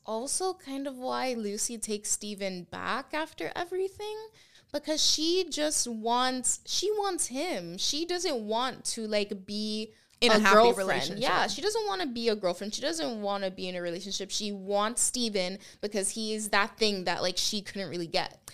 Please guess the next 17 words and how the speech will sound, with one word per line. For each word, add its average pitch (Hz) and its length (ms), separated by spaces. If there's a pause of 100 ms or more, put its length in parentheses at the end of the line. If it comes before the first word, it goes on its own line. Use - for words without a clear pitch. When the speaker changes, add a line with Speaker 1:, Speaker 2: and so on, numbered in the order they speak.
(540)
Speaker 2:
And 240 580
she 285 220
likes 240 360
the 330 120
satisfaction 208 960
of 180 160
knowing 190 480
that, 180 260
like, 170 280
she - 200
took - 300
him. - 260 (240)
Speaker 1:
Yes, 233 1000
she 262 160
loves 262 640
it. 214 420
She 294 220